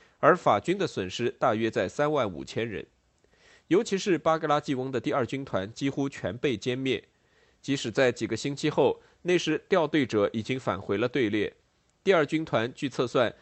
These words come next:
在九月七日还是损失了超过一万六千人，这还没有算上两天前在舍瓦尔季诺损失的五千人。此外，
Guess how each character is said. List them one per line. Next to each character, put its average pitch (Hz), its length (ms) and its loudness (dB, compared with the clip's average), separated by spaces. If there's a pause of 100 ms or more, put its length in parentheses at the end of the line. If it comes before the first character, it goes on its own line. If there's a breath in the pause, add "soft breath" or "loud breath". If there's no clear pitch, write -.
(180 soft breath)
在 175 140 0
九 113 200 2
月 131 140 0
七 - 180 -2
日 156 160 0
还 127 220 -2
是 185 120 -6
损 104 220 -4
失 120 140 -8
了 113 120 -2
超 135 220 -2
过 135 200 2
一 107 120 -4
万 131 180 0
六 143 160 0
千 92 240 -6
人， 78 200 -10 (520 soft breath)
这 156 120 0
还 151 100 6
没 135 120 4
有 143 120 4
算 131 220 0
上 123 220 0
两 113 200 0
天 165 220 -4
前 110 340 -4
在 139 200 0
舍 147 200 0
瓦 160 120 4
尔 110 100 2
季 139 160 -6
诺 123 160 0
损 95 220 -6
失 117 120 -6
的 110 120 -2
五 85 160 -12
千 127 220 -6
人。 95 220 -8 (720)
此 - 120 -2
外， 131 260 6